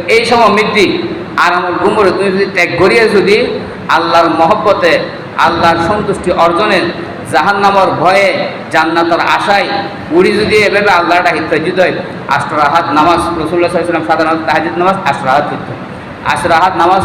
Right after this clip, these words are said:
পড়ে এরা এবার দোয়া করে না। তোমার জীবনে মেয়ে যত রহমের আশা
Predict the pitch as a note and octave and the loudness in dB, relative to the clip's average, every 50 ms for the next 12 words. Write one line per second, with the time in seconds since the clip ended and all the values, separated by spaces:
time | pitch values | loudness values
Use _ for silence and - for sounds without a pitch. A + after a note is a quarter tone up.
0 | - G3 F#3 E3+ E3+ D#3 D3+ D3+ D3+ C#3+ C#3+ C#3+ C#3 A2+ - - - - - D3 | 0 0 0 2 2 2 2 2 2 2 2 0 -2 -2 -6 -8 -10 -4 0 2
1 | C#3 B2+ A#2+ A2+ A#2+ B2 A#2+ A2 - - - - - - - - - - - - | 2 2 2 0 0 -2 -4 -4 -6 -8 -10 -12 -12 -14 -14 -14 -14 -14 -14 -14
2 | - - - - - D3 D#3 F#3 G3+ G3 F3+ F#3 E3+ F3 E3+ E3 E3 E3+ F#3 F3+ | -12 -12 -12 -8 -2 0 2 2 2 2 0 0 0 0 2 2 2 2 2 2
3 | F3+ E3 E3+ D#3+ D3+ D3+ D3+ D#3+ E3 D#3 D3+ D3+ - - C3+ - - - | 0 0 0 2 2 2 2 2 0 0 0 -2 -2 -2 -2 -2 0 -2